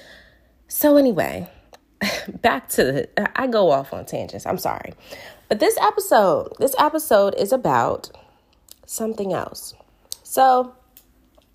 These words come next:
I have just been thinking, right? I was thinking, thinking, thinking, and I was reading this book called Seat of the Soul.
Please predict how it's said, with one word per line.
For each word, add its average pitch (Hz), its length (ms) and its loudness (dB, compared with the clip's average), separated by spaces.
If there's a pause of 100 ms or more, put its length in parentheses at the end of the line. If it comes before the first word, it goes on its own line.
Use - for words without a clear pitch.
(1040)
I 311 180 4 (120)
have 302 80 -4
just 226 240 -2
been 160 180 4
thinking, 135 540 -4
right? 180 480 2
I 185 100 2
was 165 200 -2
thinking, 202 400 -4
thinking, 170 360 -4
thinking, - 440 -6
and 160 80 -2
I 151 80 0
was 151 180 -6
reading 202 320 -2
this - 220 -4
book 139 560 0 (180)
called 139 540 0
Seat 196 300 -4
of 175 120 -2
the 127 80 0
Soul. 160 580 0